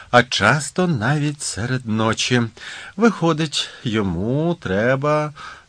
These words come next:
налагодити цілодобовий процес постачання цього діла. А зроблено все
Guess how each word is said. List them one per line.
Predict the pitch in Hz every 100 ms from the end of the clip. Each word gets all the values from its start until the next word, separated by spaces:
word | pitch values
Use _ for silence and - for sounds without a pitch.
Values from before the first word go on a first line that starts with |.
| -
налагодити | 101 92 78 113 135 147 143 151
цілодобовий | 151 - 127 131 135 107 107 78 90 139 147 151
процес | 151 127 131 - 110 147 -
постачання | 151 139 139 131 - 104 131 139
цього | 135 101 85 95
діла. | 78 78 78 73 - _ _ _ _ - - - _
А | 107 104
зроблено | 85 85 80 90 117 151 180
все | 147 - 90 95 92